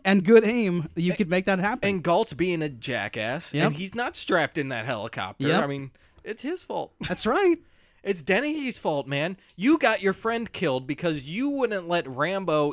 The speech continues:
Speaker 2: eat in your town.
Speaker 1: <laughs>
Speaker 2: And then you arrested him because he just wanted, oh,
Speaker 1: I know.
Speaker 2: God.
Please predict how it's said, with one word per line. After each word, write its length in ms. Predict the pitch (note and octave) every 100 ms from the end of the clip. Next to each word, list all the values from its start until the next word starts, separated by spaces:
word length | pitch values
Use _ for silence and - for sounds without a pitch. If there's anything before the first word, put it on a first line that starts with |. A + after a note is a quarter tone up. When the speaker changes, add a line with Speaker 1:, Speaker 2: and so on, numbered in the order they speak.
| -
Speaker 2:
eat 240 | F3+ F#3
in 80 | E3
your 140 | C3
town. 460 | - B2 F#2 E2 F2 - - - - - _ _ _ -
Speaker 1:
<laughs> 80 | - - - - -
Speaker 2:
And 120 | D#3+
then 100 | G#3+
you 120 | B3+ A3
arrested 500 | F3 G3 G3+ G#3 F3
him 160 | D#3
because 360 | D3 D3 F3 C#3+
he 140 | E3+
just 260 | D3 D#3+ D3
wanted, 340 | D#3 D#3 D3 - _ - _ - - - -
oh, 260 | - - -
Speaker 1:
I 100 | -
know. 220 | F#3 G3 C#3+
Speaker 2:
God. 400 | D3 C#3 G#2+